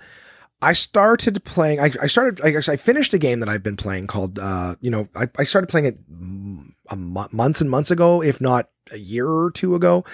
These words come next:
uh, called Typo Man. So, like, a typo isn't a mistake, man, Typo Man. And it was this cool little side scroller, you know, you can finish it in a couple hours. And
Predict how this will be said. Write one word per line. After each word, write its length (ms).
uh, 180
called 260
Typo 460
Man. 400
So, 220
like, 220
a 40
typo 420
isn't 120
a 60
mistake, 460
man, 300
Typo 280
Man. 300
And 340
it 140
was 160
this 320
cool 260
little 180
side 260
scroller, 540
you 100
know, 80
you 100
can 120
finish 260
it 60
in 40
a 60
couple 240
hours. 420
And 380